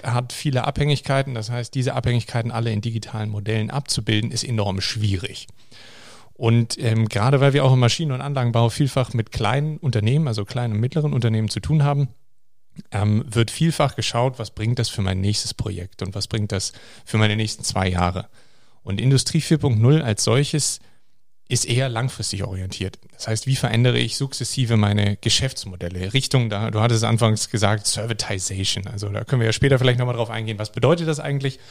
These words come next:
und warum ändert das Geschäftsmodelle? Und diese Themen jetzt, äh, um da mal einen Punkt hinzukriegen,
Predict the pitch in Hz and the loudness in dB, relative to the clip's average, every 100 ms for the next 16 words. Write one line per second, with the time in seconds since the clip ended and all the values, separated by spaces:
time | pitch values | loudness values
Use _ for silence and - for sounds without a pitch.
0 | - - 98 120 123 127 147 110 98 92 | -14 -4 2 2 2 -2 -2 -2 -6 -10
1 | - - - - - 95 101 139 - - | -6 -4 -4 -4 -2 0 4 4 2 -20
2 | - - - - - - 117 120 - - | -20 -12 -12 -12 -20 0 0 0 -4 -20
3 | - - - - - - 165 165 - 147 | -20 -20 -20 -20 -12 2 4 4 2 2
4 | 170 143 - - - - - - - 127 | 4 2 -2 -8 -12 -16 -18 -20 -6 0
5 | 117 110 107 101 95 156 160 139 123 - | 2 2 -4 -6 -2 0 2 2 0 0
6 | 123 123 | 0 -2